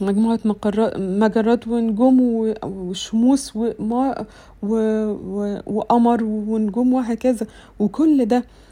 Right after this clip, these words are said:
نعلم عنه حاجة بسيطة جدًا، ولكن أكثر الناس لا يعلمون. يعني المفروض إحنا الآيات دي لما نيجي نشوفها نعرف قد إيه عظمة الله سبحانه وتعالى. ما تجادلش بقى في قدرة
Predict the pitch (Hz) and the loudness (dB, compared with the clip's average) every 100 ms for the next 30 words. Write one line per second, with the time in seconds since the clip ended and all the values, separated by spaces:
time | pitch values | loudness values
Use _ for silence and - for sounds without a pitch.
0 | - - _ _ _ _ _ - 226 277 | -20 -20 _ _ _ _ _ -2 2 4
1 | 302 247 220 220 285 277 - 285 254 208 | 6 4 4 2 0 -2 -2 -2 0 -2
2 | 214 247 247 190 220 202 196 196 202 214 | -4 -4 -2 -2 -2 -2 -2 -2 -4 -4
3 | 247 240 226 233 - 220 214 220 240 - | -4 -2 -4 -6 -6 -4 -2 -2 -4 -4
4 | 220 240 226 196 196 214 226 - - - | -2 -2 -2 -4 -4 -2 -2 -4 -14 -20
5 | _ 202 208 202 190 - 208 - 285 254 | _ 0 0 0 -2 -6 -6 -2 -2 -2
6 | - 285 - 202 226 220 214 240 220 208 | -6 -8 -6 -4 -2 -2 -2 -2 -2 -2
7 | 208 240 247 208 - - - 226 233 254 | -2 -2 -4 -6 -10 -12 -10 -8 -8 -8
8 | - - 180 - 226 226 220 226 226 202 | -12 -10 -10 -8 -8 -8 -8 -6 -6 -6
9 | - 190 190 208 - - 233 233 185 202 | -10 -8 -8 -8 -12 -14 -8 -6 -6 -6
10 | 208 226 202 175 190 220 277 - 233 269 | -4 -4 -6 -4 -2 0 -2 -2 -2 -4
11 | 254 214 240 233 247 | -6 -6 -6 -4 -4